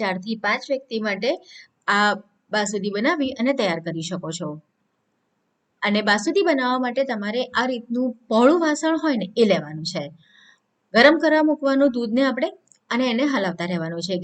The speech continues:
ગેસની ફ્લેમને મીડિયમ અને હાઈની વચ્ચે રાખીશું. અને આ રીતનું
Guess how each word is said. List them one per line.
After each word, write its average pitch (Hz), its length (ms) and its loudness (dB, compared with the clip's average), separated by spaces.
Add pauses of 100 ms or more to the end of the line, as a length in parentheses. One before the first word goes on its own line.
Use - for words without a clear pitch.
ગેસની 285 340 0
ફ્લેમને 233 400 0
મીડિયમ 202 380 -2
અને 196 160 -4
હાઈની 175 300 -4
વચ્ચે 165 280 -8
રાખીશું. 202 400 -8 (640)
અને 208 160 2 (500)
આ 277 100 8
રીતનું 339 300 0